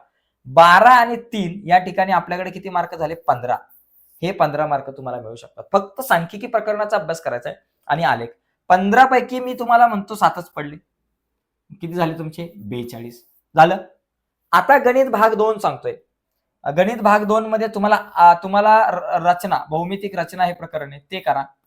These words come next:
त्या भौमितिक रचना प्रकरणामध्ये तुम्हाला तीन मार्काला किंवा चार मार्काला एखादा प्रश्न येतो, सात मार्काला आहे. तर या सात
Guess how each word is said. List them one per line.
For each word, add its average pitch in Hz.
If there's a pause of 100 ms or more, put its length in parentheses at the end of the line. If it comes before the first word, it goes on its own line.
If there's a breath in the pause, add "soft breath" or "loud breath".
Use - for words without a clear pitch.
(760)
त्या 190
भौमितिक 175
रचना 185
प्रकरणामध्ये 165
तुम्हाला 151 (480)
तीन 165
मार्काला 147 (160)
किंवा 143
चार 143
मार्काला 139
एखादा 131
प्रश्न 131
येतो, 147 (300)
सात 170
मार्काला 151
आहे. 123 (600)
तर 156
या 175
सात 185